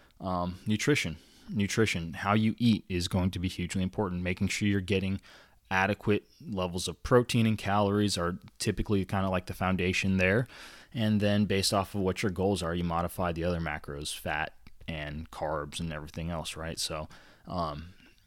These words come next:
making sure that you're being consistent with your nutrition is going to be a huge factor when it comes to, uh,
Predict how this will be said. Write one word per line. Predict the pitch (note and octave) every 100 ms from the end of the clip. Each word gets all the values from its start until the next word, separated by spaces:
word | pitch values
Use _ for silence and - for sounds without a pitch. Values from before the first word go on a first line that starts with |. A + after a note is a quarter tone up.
| - - - - _ - A#2
making | G#2 A2 B2+
sure | - G#2
that | -
you're | G2+
being | G2 G2 F#2+ -
consistent | - F2+ - C#3 C3 - F2 -
with | - F2+ F2 -
your | F2+
nutrition | E2 - E2+ - F2+ - - - -
is | A#2+ A#2
going | A2 G#2+
to | -
be | G#2 G2
a |
huge | F2+ F#2+ F2 -
factor | E2 D#2+ F#2 E2+
when | E2
it | D#2 -
comes | F2+ E2 E2+ -
to, | - F2 D#2+ D#2 D#2+ G2 - -
uh, | F2 D#2 D#2